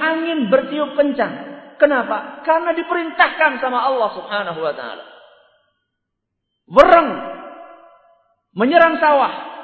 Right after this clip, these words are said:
Kenapa? Karena diperintahkan sama Allah Subhanahu wa Ta'ala. Makhluk-makhluk tersebut melakukan apa yang mereka lakukan karena perintah dari Allah Subhanahu wa Ta'ala.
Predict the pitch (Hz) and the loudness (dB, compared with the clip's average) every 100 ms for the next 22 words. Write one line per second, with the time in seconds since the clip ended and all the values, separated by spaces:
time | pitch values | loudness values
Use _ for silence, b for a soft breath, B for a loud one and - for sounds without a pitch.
0 | - 339 320 254 185 - - - - - | -4 2 2 2 -2 -8 -16 -18 -20 -20
1 | - _ _ _ _ - 302 311 311 311 | -20 _ _ _ _ 0 2 4 2 2
2 | 311 320 - 359 285 294 262 262 247 226 | -4 -6 2 2 4 0 0 -2 -4 -2
3 | 240 208 165 175 - 180 151 139 113 - | -2 -2 -6 -12 -10 -10 -10 -10 -12 -16
4 | - - _ _ _ _ _ 1077 1077 1077 | -20 -20 _ _ _ _ _ _ _ _
5 | 1077 _ _ _ _ _ _ _ _ _ | _ _ _ _ _ _ _ _ _ _
6 | 202 339 - 320 302 311 339 330 330 311 | 4 4 4 2 2 4 2 2 -2 2
7 | 302 269 254 214 220 220 - - - - | 2 2 -2 -2 -2 -2 -6 -20 -20 -16
8 | 196 247 269 269 349 320 311 277 359 349 | -4 2 2 2 -4 -2 -2 2 0 2
9 | 320 302 277 285 269 262 233 226 220 247 | 2 2 0 -2 -2 0 0 0 -2 0
10 | 320 285 294 294 285 285 277 381 392 320 | -2 -2 -2 -2 -2 -2 -2 -2 -2 -2
11 | 254 262 240 294 269 - 196 - 226 202 | 0 0 0 -2 -2 -4 -8 -8 -8 -6
12 | 175 175 190 190 160 - - | -10 -10 -10 -12 -14 -18 -20